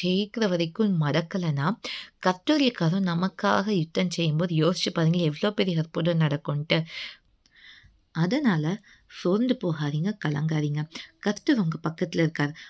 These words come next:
அவருடைய வலது கரம் உங்களை பிடித்து இருக்கு. இதுக்கு மேல என்ன வேணும்?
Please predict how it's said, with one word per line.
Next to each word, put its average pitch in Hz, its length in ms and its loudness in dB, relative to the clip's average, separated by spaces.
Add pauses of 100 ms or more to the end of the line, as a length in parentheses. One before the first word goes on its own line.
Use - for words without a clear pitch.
அவருடைய 151 340 0
வலது 202 360 0
கரம் 185 260 -2
உங்களை 165 260 -2
பிடித்து 233 400 0
இருக்கு. 165 320 0 (260)
இதுக்கு 160 280 -4
மேல 180 300 2
என்ன 202 260 2
வேணும்? 196 520 2